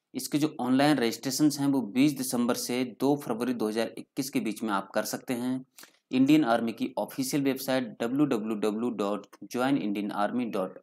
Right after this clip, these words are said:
एन आई सी डॉट इन, ठीक है। अभी बात कर लेते हैं दोस्तों कि यहाँ पर कौन कौन सी ट्रेड्स के लिए भर्ती निकली हुई है। तो आपके लिए सबसे पहले हम बता दें कि यहाँ पर काफ़ी सारे ट्रेड्स के लिए भर्ती निकली हुई हैं, जिसमें सबसे पहले दोस्तों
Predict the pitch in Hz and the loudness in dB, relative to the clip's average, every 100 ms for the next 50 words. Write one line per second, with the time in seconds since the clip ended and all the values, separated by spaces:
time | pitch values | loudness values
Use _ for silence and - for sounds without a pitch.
0 | 110 117 123 120 131 127 98 87 - 101 | -6 -2 -2 -2 -4 -2 -4 -6 -8 -10
1 | 80 - _ _ - 117 165 190 - _ | -12 -14 _ _ -14 -6 -6 -6 -12 _
2 | - - - _ _ _ _ 113 143 170 | -20 -20 -20 _ _ _ _ 0 2 6
3 | 175 170 160 156 156 160 151 135 - 143 | 4 4 0 0 2 0 2 -2 0 -2
4 | 143 131 123 - - 127 127 131 131 135 | 2 0 0 -2 2 2 4 2 2 -2
5 | 123 123 - 123 127 110 104 131 127 117 | -2 -2 -2 0 0 0 -2 0 0 0
6 | 120 117 117 127 147 _ _ _ _ _ | -4 -2 -2 -4 -6 _ _ _ _ _
7 | _ _ _ _ - - - 135 131 131 | _ _ _ _ -20 -20 0 4 4 4
8 | 170 170 - - 151 147 151 151 117 123 | 0 0 -2 -4 0 2 4 2 4 4
9 | 131 156 151 _ _ _ _ _ 139 135 | 4 0 -2 _ _ _ _ _ 2 2
10 | 127 135 - 117 151 147 139 139 135 131 | 2 -2 2 2 2 2 2 2 0 -2
11 | - 127 127 104 - 113 110 127 127 135 | 0 0 0 -2 -4 -2 0 0 4 2
12 | 123 113 120 110 - - 139 131 131 127 | 2 -2 -4 -6 -6 -6 -2 0 0 -2
13 | 117 - 139 | -6 -4 -4